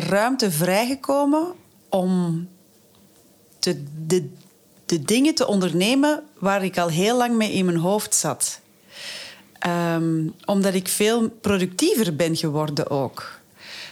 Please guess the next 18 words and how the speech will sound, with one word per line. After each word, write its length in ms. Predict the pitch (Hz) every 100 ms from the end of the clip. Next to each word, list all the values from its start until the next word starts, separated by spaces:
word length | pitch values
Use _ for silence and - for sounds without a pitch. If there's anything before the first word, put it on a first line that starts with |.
| -
Ehm, 460 | - 170 165 165 165
dus 340 | 156 170 -
als 180 | - 170
ik 120 | 175
met 140 | 180 170
een 100 | 175
creatief 400 | 185 180 180 165
idee 380 | 160 175 208 254
zi-, 180 | 254 254
zit, 420 | 190 - 262 -
dat 100 | 190
had 80 | 175
ik 120 | 180
vroeger 420 | - 220 202 185
ook, 360 | 175 220 311 -
maar 180 | 196 196
dan, 360 | 190 185 175
eh, 140 | -